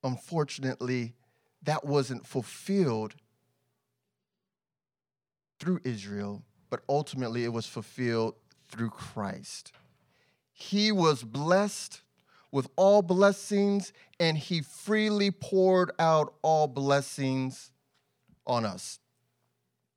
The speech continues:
Something happens, something happens in us the moment that we realize that we have been given all things. Something happens.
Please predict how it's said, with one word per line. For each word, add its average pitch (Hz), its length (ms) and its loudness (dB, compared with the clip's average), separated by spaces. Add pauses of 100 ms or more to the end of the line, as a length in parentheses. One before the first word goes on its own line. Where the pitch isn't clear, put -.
(360)
Something 233 560 0
happens, 139 840 -4 (440)
something 190 420 -4
happens 123 480 -6
in 107 140 -8
us 101 360 -10 (420)
the 123 100 -6
moment 180 560 0
that 135 180 -2
we 139 200 0
realize 113 880 0 (1500)
that 117 140 -2
we 160 160 -4
have 117 200 -6
been 107 220 -8
given 104 540 -6 (320)
all 101 260 -10
things. - 640 -16 (2500)
Something 226 380 2
happens. 139 640 -2